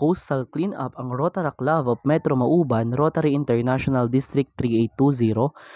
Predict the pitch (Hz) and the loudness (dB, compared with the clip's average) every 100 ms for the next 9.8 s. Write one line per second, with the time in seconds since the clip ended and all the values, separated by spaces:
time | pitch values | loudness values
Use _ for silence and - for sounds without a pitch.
0 | - - 185 190 175 165 147 135 - 147 | -12 -4 0 0 2 2 2 2 0 0
1 | 151 147 131 123 131 139 147 135 120 120 | -2 -2 -2 0 0 0 -2 0 2 2
2 | 120 - 120 120 151 151 117 110 123 - | 0 -2 -2 0 2 4 2 0 -4 -12
3 | - - 202 202 220 208 208 208 180 170 | -20 -4 0 4 4 4 2 0 0 2
4 | 160 151 151 - 123 151 143 143 139 135 | 2 2 0 0 -4 0 2 2 0 -2
5 | 135 123 120 123 135 135 131 123 117 113 | -4 -2 0 4 4 4 2 0 -2 0
6 | 120 113 101 101 110 104 101 110 _ _ | -2 -2 -4 -4 -2 -2 -2 -10 _ _
7 | - - - - 214 240 240 254 226 196 | -20 -20 -8 -4 2 4 6 4 4 2
8 | - 180 170 143 - 139 127 123 143 151 | 2 2 2 -2 -4 -6 -4 0 0 0
9 | 131 127 123 127 127 147 135 | 0 0 0 -2 0 0 0